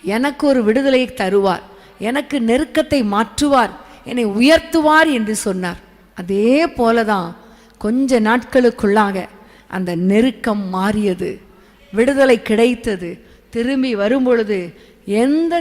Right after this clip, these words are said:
சீமையை தூஷித்தானோ அதே மனிதன் தாவீதுடைய கால்கள்ல விழுந்து பணிந்து, "ஆண்டவரே, என்னை மன்னியோன்னு" கேட்டான். அதே காரியத்தை கர்த்தர் செய்வார்.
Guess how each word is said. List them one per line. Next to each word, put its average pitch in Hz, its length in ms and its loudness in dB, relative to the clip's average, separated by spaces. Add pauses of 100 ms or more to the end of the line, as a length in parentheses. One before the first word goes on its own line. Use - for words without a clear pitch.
(140)
சீமையை 302 580 -2 (180)
தூஷித்தானோ 220 680 -2 (560)
அதே 208 300 2 (120)
மனிதன் 220 500 2 (320)
தாவீதுடைய 226 560 2 (120)
கால்கள்ல 226 560 0
விழுந்து 226 380 0 (180)
பணிந்து, 220 420 2 (400)
"ஆண்டவரே, 247 500 2 (160)
என்னை 190 160 -4 (160)
மன்னியோன்னு" 214 600 0
கேட்டான். - 400 -12 (640)
அதே 220 360 -2 (200)
காரியத்தை 220 520 -4
கர்த்தர் 180 420 -8
செய்வார். - 360 -14